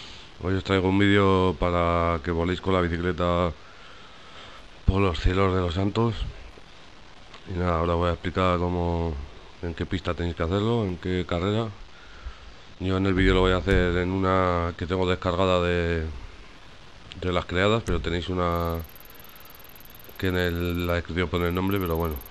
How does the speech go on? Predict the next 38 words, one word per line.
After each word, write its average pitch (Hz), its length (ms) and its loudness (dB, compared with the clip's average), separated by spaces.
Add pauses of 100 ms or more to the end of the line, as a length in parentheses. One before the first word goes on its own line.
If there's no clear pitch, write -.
o - 20 -14
sea, 85 140 0
es 85 160 -2
la 95 120 4
de 95 120 2
Mirador. 85 420 0
En 76 80 -4
la, 80 480 0
en 80 60 -4
el 80 60 -4
Mirador 82 340 -2
hay 92 80 -2
una 92 140 -2
carrera 90 320 0
de 92 40 2
bicis, 95 380 -4 (1000)
pues 85 140 -6
sería 87 380 0
esa. 107 180 -2
Yo 98 320 6
la 98 180 4
que, 98 300 4 (840)
<clears throat> 87 360 4
yo 90 160 0
la 95 120 2
que 98 540 2
hago 101 180 4
es 95 100 -2
una 101 180 2
descargada, 98 420 4
que 113 80 0
también 98 240 0
os 87 60 -4
pondré 92 360 2
el 90 120 2
link 95 200 2
para 92 180 0
descargarosla. 101 600 0